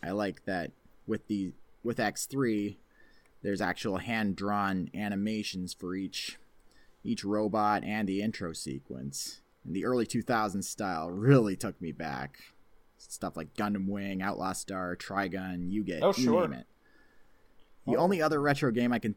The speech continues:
Speaker 1: think of that had full hand-drawn animated sequences was Chrono Trigger.
Speaker 2: Oh, yeah, it did. It
Speaker 1: Aside
Speaker 2: did.
Speaker 1: from that, I got nothing. <laughs>
Speaker 2: <laughs> Now, correct me if I'm wrong, is this,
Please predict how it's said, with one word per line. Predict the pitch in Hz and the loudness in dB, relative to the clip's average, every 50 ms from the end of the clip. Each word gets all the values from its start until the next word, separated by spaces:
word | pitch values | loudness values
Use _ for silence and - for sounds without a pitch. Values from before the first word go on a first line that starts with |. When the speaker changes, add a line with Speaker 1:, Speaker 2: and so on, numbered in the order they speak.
| - | 0
Speaker 1:
think | - 160 165 - | 0 0 0 0
of | - 95 92 82 71 | -2 -4 -4 -4 -4
that | 92 92 90 | -4 -4 -4
had | 98 104 98 90 85 | -2 -2 -2 -4 -4
full | - - - 101 95 | -6 -4 -4 -2 -2
hand-drawn | 92 101 98 92 90 92 92 90 90 | -2 -2 -4 -4 -4 -4 -4 -4 -4
animated | 90 87 87 87 87 87 85 80 | -4 -4 -4 -4 -4 -4 -4 -6
sequences | - - 95 90 - 92 87 - 90 82 71 | -6 -6 -6 -6 -6 -8 -6 -6 -8 -8 -6
was | 80 78 | -8 -8
Chrono | - - - 135 131 113 90 76 | -6 -2 0 2 2 2 0 -2
Trigger. | - - 69 - 53 55 - - - _ - - _ _ _ _ _ _ _ - _ _ _ _ - - - _ _ _ _ _ - - - - - - - _ _ _ - | -4 -8 -8 -10 -12 -12 -14 -16 -18 _ -20 -20 _ _ _ _ _ _ _ -20 _ _ _ _ -20 -20 -20 _ _ _ _ _ -20 -20 -20 -20 -20 -20 -20 _ _ _ 4
Speaker 2:
Oh, | 160 185 214 233 240 | 6 8 8 8 8
yeah, | 240 240 247 254 254 240 196 156 | 8 8 10 10 10 8 8 6
it | 135 135 131 | 4 4 2
did. | - 190 180 147 127 131 - - - - - _ _ - _ - - - - - - - _ - - 76 - - - - - - - - - _ _ _ - - | 4 4 4 4 4 0 -6 -14 -20 -20 -20 _ _ -20 _ -20 -18 -18 -18 -18 -20 -18 _ -8 -8 -8 -8 -10 -16 -20 -20 -20 -20 -20 -20 _ _ _ -14 -10
It | - 160 - | -10 -2 2
Speaker 1:
Aside | 214 214 180 | 4 4 4
Speaker 2:
did. | 135 | 4
Speaker 1:
from | - 92 95 | 4 2 2
that, | 117 113 101 92 | 2 2 0 0
I | 95 | -2
got | 92 85 67 76 | -2 -2 -4 -4
nothing. | 95 90 - - - 73 - - | -4 -6 -6 -8 -10 -2 4 10
<laughs> | 151 175 175 139 - - - - - - - - - _ - - | 12 12 10 10 6 -6 -16 -20 -20 -20 -20 -20 -20 _ 0 4
Speaker 2:
<laughs> | - 214 - - - - _ - - _ _ _ - _ - - - - - - - - - - - - - 139 - - - 131 - | 4 4 4 2 -6 -20 _ -20 -20 _ _ _ -20 _ -20 -20 -20 -20 -20 -20 -20 -20 -20 -20 -18 -14 -14 -14 -14 -14 -20 -6 6
Now, | 196 196 196 196 | 12 12 12 12
correct | 196 - - 220 226 233 - | 12 8 6 6 6 6 6
me | 269 262 | 4 4
if | 233 - | 6 6
I'm | 233 196 165 | 6 8 12
wrong, | 170 175 175 170 156 | 12 12 12 12 8
is | 147 151 151 | 4 0 2
this, | 170 190 185 - - - - | 2 2 2 2 0 0 -2